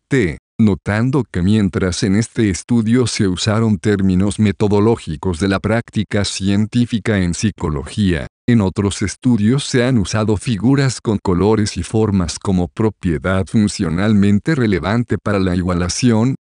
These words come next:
Silva et al, dos mil cinco, Guerrero y Ortiz, dos mil siete,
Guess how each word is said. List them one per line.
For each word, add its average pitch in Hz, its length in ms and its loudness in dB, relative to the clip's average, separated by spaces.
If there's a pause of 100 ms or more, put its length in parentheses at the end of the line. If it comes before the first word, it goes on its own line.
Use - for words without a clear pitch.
(120)
Silva 120 500 -2
et 95 180 -2
al, 90 140 0 (200)
dos 117 380 0
mil 107 180 4
cinco, 98 540 -2 (200)
Guerrero 104 520 0
y 101 80 4
Ortiz, 80 720 -2 (260)
dos 117 320 0
mil 107 220 2
siete, 107 540 -2